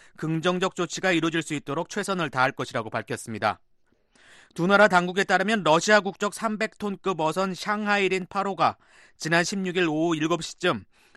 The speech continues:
한국의 속초항을 출발해 러시아 자루비누항으로 향하던 중 기관 고장을 일으켰습니다. 이 배는 이후 해상에서 표류하다가 십칠 일께 동해상, 북한 수역에 들어간 뒤 단속에 걸려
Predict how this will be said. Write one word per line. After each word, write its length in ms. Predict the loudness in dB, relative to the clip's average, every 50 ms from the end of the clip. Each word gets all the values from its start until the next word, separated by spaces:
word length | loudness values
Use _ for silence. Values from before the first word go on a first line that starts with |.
| _ -4
한국의 460 | 0 0 0 0 -2 -4 -2 -4 -2
속초항을 560 | -4 -6 -8 -8 -2 0 0 0 0 0 -4
출발해 480 | -4 -4 -4 -2 0 0 2 2 2 2
러시아 420 | 2 0 0 0 0 0 0 0
자루비누항으로 960 | 0 0 0 0 0 0 -2 -2 -4 -4 -2 -2 -2 -2 -2 -2 -4 -4 -6 -6
향하던 420 | -6 -6 -6 -6 -6 -6 -6 -6 -6
중 220 | -6 -6 -8 -8 -10 -18 -20 -20 -20 -14 -8
기관 340 | -4 2 4 4 4 4
고장을 340 | 2 -2 -2 0 -2 -2 -2
일으켰습니다. 760 | -4 -6 -6 -6 -6 -8 -8 -8 -8 -4 0 0 0 0 -2 _ _ _ _ _ _ _ _ _ _ _ -6
이 160 | -4 -2 2
배는 300 | 2 2 2 2 0 -2
이후 220 | -2 -2 -2 -2
해상에서 520 | -2 -2 0 0 0 0 0 0 -4 -4 -6
표류하다가 800 | -4 -4 -2 0 0 0 0 0 0 0 2 0 0 0 -2 -8 _ -20 _ _ _
십칠 400 | -12 -10 -10 -8 -6 -6 -4 -4
일께 260 | -4 -4 -4 -4 -6
동해상, 720 | -4 -6 -6 -4 -2 0 0 2 4 4 4 4 2 -4 -18 -20 -20 -20 -20 _
북한 320 | -14 -12 -6 -4 -2 -2 -2
수역에 360 | -2 -2 -2 -2 0 -2 -4
들어간 420 | -2 -2 -2 0 0 0 -2 -2
뒤 100 | -4 -6
단속에 540 | -4 -4 -4 -4 -4 -4 -4 -4 -4 -2 -2
걸려 420 | 0 0 0 0 0 0 0 0